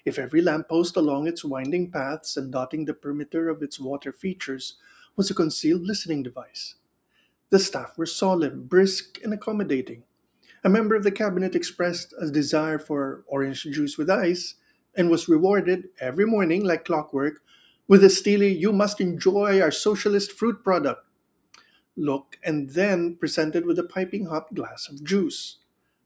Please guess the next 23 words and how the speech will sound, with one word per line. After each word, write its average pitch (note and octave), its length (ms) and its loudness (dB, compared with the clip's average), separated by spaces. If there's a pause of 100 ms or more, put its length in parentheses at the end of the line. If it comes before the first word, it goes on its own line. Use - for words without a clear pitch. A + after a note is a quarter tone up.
(100)
Nothing C3+ 380 -6
to A#3 100 0
do C4+ 140 4
but C#4 140 0
smile, E3+ 480 0
nod, C#3 340 -2
and C3+ 160 -2
drink E3 420 2 (520)
para B2+ 200 0
sa - 140 -8
bayan. C3 460 -4 (1080)
The A#3 80 8
next C4+ 240 6
day, F3+ 180 10
we D3+ 140 8
were E3 180 8
whisked F#3+ 360 -2
away C3 300 0
to C#3+ 120 -4
the D#3+ 100 0
main C#3+ 300 -2
ceremonial C#3+ 640 -4
event, D3+ 380 0